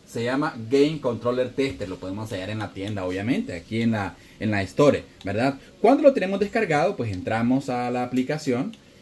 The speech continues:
vamos donde dice Start Testing y elegimos cuál es el control que queremos hacer la prueba. Por ejemplo, como solo tengo conectado uno, solo me sale uno, pero puedo tener hasta cuatro ahí. Entro ahí y ven que puedo probar las palancas, ven, la de la derecha, todo perfecto, ¿verdad? Miren,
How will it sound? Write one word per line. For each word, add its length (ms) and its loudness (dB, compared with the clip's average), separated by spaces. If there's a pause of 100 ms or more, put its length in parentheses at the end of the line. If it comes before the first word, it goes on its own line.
(180)
vamos 300 4
donde 220 6
dice 360 2
Start 380 -6
Testing 480 -2 (320)
y 240 2
elegimos 520 4
cuál 180 2
es 80 -2
el 100 -2
control 380 2
que 100 0
queremos 340 -6
hacer 260 -6
la 120 -6
prueba. 260 0
Por 120 -8
ejemplo, 400 0 (240)
como 200 0
solo 220 2
tengo 240 0
conectado 460 4
uno, 240 2
solo 180 -4
me 100 -4
sale 220 -4
uno, 240 0
pero 180 -8
puedo 160 -4
tener 140 -4
hasta 220 -8
cuatro 280 -4
ahí. 200 -2 (240)
Entro 300 -2
ahí 300 2 (340)
y 80 2
ven 240 4
que 100 -2
puedo 180 4
probar 520 6
las 160 -6
palancas, 680 -2
ven, 220 0
la 80 0
de 80 0
la 80 -2
derecha, 360 -2
todo 200 -2
perfecto, 340 -2
¿verdad? 220 -2
Miren, 340 0